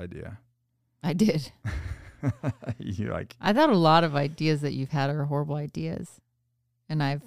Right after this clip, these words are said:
Speaker 2: like, totally, like, had to bite my tongue and, like, suck fest and say I was wrong. Like,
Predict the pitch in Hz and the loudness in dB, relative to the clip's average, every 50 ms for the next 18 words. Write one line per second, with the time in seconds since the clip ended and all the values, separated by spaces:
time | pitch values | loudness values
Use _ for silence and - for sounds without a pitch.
0 | - - 139 139 139 - - - - _ _ _ _ _ _ _ _ - - - | -10 -8 -8 -8 -8 -10 -12 -20 -20 _ _ _ _ _ _ _ _ -20 -16 -10
1 | - 143 156 - - 147 156 156 - 135 170 147 _ _ _ _ _ _ _ - | -6 -6 -4 -4 -4 -6 -6 -6 -6 -8 -10 -12 _ _ _ _ _ _ _ -16
2 | 156 127 123 120 - - - - 147 143 135 131 135 127 - 127 135 135 131 123 | -12 -10 -10 -10 -10 -14 -16 -12 -8 -8 -6 -6 -6 -6 -6 -8 -8 -6 -8 -8
3 | 127 131 - 135 135 135 151 143 131 131 127 127 - - _ - 127 117 110 - | -8 -6 -4 -4 -4 -4 -4 -6 -6 -8 -8 -10 -12 -18 _ -16 -14 -14 -14 -14
4 | _ _ _ _ _ _ _ _ _ _ _ _ _ _ _ _ _ _ _ - | _ _ _ _ _ _ _ _ _ _ _ _ _ _ _ _ _ _ _ -6
5 | - 135 123 - - - - 127 117 131 - - - 117 117 - - 120 113 113 | -2 -2 -2 -4 -4 -2 0 0 0 0 -2 -6 -8 -10 -8 -6 -4 -2 -2 -2
6 | 107 - - 104 104 123 - - 165 170 160 160 151 139 _ _ _ _ _ _ | -2 -2 -2 -2 -2 -2 -4 -4 -2 -2 -2 -2 -4 -6 _ _ _ _ _ _
7 | _ _ _ _ _ - 160 147 - | _ _ _ _ _ -16 -14 -14 -14